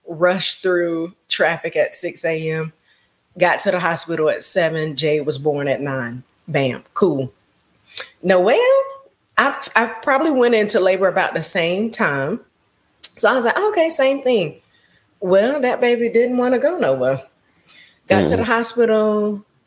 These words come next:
Speaker 1: my water had broke. So just everything that possibly could have happened, happened. You know, they had to break my water. I can't even think of,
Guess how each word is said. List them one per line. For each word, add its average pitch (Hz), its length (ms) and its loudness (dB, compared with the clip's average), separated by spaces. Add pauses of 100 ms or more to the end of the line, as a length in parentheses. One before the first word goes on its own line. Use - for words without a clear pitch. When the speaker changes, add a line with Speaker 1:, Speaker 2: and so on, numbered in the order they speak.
(260)
Speaker 1:
my 151 80 -2
water 180 300 2
had 190 260 0
broke. 170 420 0
So - 140 0
just 262 240 2
everything 190 560 0
that - 160 -4
possibly 156 380 -2
could 147 180 -2
have 139 80 0
happened, 143 360 -4
happened. 120 460 -8 (220)
You 151 100 -8
know, 139 180 -4
they 139 120 -4
had 147 200 -2
to - 40 -10
break - 320 -4
my 139 280 -2 (600)
water. 262 960 2 (320)
I 185 60 -12
can't 147 180 -4
even 131 200 -4
think 156 220 -2
of, 127 220 -2